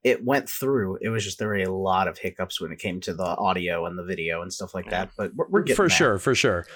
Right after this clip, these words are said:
Speaker 1: I mean, we're
Speaker 3: It's,
Speaker 2: And
Speaker 3: it's
Speaker 2: then
Speaker 3: all a steep learning curve, and we're, we're banging our heads against the wall trying to climb it, and I'm gonna mix all the metaphors in that sentence.
Speaker 2: <laughs>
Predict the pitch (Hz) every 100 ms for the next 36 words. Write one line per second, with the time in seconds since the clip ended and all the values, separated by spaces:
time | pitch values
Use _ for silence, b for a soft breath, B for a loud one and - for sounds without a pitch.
0 | B 175 147 180 - 196 185 175 156 -
1 | - - 156 151 139 135 127 113 120 107
2 | 110 110 110 101 98 _ _ - 131 123
3 | 95 127 120 123 113 110 107 101 110 -
4 | 107 110 107 101 113 101 95 110 98 95
5 | 90 - 107 101 104 113 113 104 104 -
6 | 135 139 107 98 92 104 90 95 90 85
7 | - - -